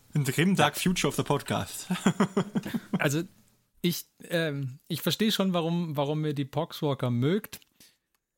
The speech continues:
Speaker 2: Und ich g-, glaube, dass sie auch in, in spielstarken, äh, Nörgel-Armeen oder in spielstarken Death Guard-Armeen nicht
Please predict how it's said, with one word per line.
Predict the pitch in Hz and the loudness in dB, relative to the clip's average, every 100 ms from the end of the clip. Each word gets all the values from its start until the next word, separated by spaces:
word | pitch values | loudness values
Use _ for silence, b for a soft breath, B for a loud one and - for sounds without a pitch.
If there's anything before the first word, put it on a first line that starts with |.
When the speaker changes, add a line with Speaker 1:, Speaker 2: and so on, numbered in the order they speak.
| _ | _
Speaker 2:
Und | 214 147 151 | -2 2 2
ich | 139 - - | 0 -4 -10
g-, | - 165 | -6 -6
glaube, | 131 135 131 160 180 165 | -2 0 2 2 0 -2
dass | 135 131 - | -2 -2 -4
sie | - | -4
auch | 139 139 131 | -2 -2 -2
in, | 240 135 135 131 131 - | -4 -2 -2 -2 -6 -10
in | - 135 123 123 123 135 | -4 -4 -2 -6 -8 -10
spielstarken, | - 147 131 - - 135 190 190 185 180 175 170 | -6 -4 -2 -2 0 0 0 0 0 2 0 -2
äh, | 143 143 135 131 131 135 | -2 -2 -2 -2 -4 -4
Nörgel-Armeen | 127 135 147 151 143 139 139 139 | -2 0 0 0 0 -2 -2 -2
oder | 120 | -4
in | 123 | -4
spielstarken | 120 - 135 - 131 131 120 | -6 -6 -6 -4 -4 -4 -2
Death | 131 - | -2 -2
Guard-Armeen | 135 135 127 127 123 | -4 -4 -2 0 0
nicht | 123 123 - | 0 -2 -6